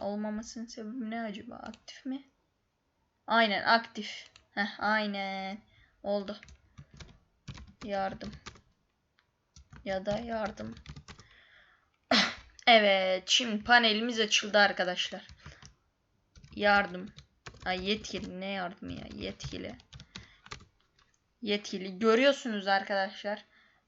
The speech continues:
Ee, birini mi kickleyeceksiniz? Mesela. Kick. Ee, et.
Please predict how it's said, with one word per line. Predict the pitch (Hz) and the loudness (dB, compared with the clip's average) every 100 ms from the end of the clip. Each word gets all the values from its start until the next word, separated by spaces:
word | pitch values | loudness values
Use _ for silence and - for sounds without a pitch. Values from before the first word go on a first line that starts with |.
| 208 | -6
Ee, | 180 185 180 | -2 -2 -2
birini | 185 240 285 339 | 0 2 2 2
mi | 339 | 0
kickleyeceksiniz? | - 214 - 202 190 196 - 196 190 | -2 -6 -6 -6 -4 -6 -8 -10 -6
Mesela. | 214 233 - 175 170 - - _ _ _ _ _ _ - | -2 -2 -2 -4 -6 -10 -20 _ _ _ _ _ _ -12
Kick. | - 233 - - - - - - _ _ _ - | -10 -10 -12 -14 -16 -16 -18 -18 _ _ _ -10
Ee, | 90 180 - - - - _ _ - - | -6 -4 -6 -10 -16 -20 _ _ -20 -4
et. | 214 226 - - | -2 0 -4 -12